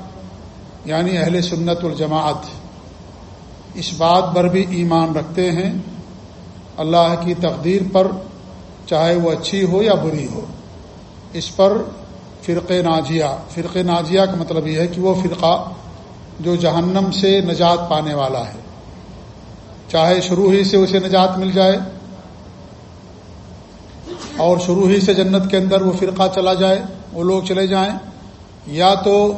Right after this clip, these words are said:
جہنم میں گئے لیکن اللہ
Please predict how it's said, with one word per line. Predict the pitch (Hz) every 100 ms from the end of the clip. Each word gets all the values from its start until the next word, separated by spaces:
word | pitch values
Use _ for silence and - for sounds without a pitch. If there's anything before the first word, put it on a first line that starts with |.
| - - - - - - 151
جہنم | 160 180 185 190
میں | 185 196 180
گئے | 208 226 226 - - - - - - -
لیکن | 170 180 202
اللہ | 190 185